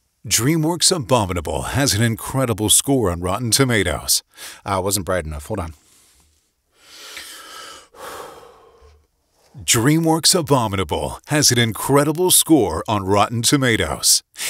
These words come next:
It's one of the year's best animated adventures.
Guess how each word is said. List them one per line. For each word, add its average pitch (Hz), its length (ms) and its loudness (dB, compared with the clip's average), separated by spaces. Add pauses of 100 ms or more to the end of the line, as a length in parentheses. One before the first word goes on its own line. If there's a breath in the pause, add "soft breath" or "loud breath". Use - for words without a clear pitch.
(120)
It's 147 220 2
one 139 160 0
of 135 140 0
the 160 100 0
year's 123 580 0
best 123 460 0
animated 110 580 2
adventures. 117 840 0